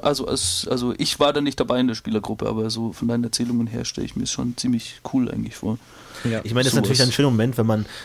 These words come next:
Speaker 3: wenn man's weiß, zurückblickt auf einige Momente und sagt, „Ah ja, klar, es ergibt das natürlich alles Sinn.“
Speaker 1: Ja,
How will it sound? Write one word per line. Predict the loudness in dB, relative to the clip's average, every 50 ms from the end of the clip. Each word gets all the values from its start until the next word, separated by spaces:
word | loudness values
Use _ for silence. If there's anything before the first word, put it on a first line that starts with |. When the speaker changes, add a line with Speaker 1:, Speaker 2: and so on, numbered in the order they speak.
| -8 -4
Speaker 3:
wenn | 0 2
man's | 2 2 2 2 2
weiß, | 2 4 4 4 4 2 2
zurückblickt | 0 0 2 2 2 2 2 2 2 4 2
auf | 0 -4 -4
einige | -2 0 0 0 2 2
Momente | 2 2 2 2 2 2 2
und | 2 2
sagt, | 0 0 0 0
„Ah | 0
ja, | 0 0 0
klar, | 0 2 2 2 2
es | 2 0
ergibt | -4 -6 -8 -6 -4
das | -2
natürlich | 0 2 2 2 2 2 0
alles | 0 0 0 2 4
Sinn.“ | 4 4 4 4 2 4 4
Speaker 1:
Ja, | 4 4 2